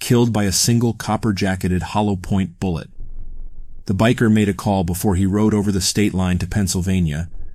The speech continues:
where he intended to establish an alibi and get rid of the bike. Having purchased it recently, he apparently had only one use for it.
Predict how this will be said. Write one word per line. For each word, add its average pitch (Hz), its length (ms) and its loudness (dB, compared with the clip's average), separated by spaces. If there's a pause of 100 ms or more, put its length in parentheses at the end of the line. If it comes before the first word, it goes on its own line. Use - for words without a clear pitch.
(120)
where 104 120 2
he 113 140 4
intended 117 420 2
to 110 100 2
establish 104 540 2
an 104 100 0
alibi 85 520 0
and 85 240 -2
get 98 180 -2
rid 98 160 2
of 82 120 -2
the 85 60 -2
bike. 78 440 -4 (540)
Having 104 300 2
purchased 135 460 0
it - 80 -2
recently, 95 640 -2 (280)
he 127 140 2
apparently 139 460 4
had 98 240 2
only 120 300 2
one 95 440 2
use 87 260 2
for - 240 -8
it. - 160 -18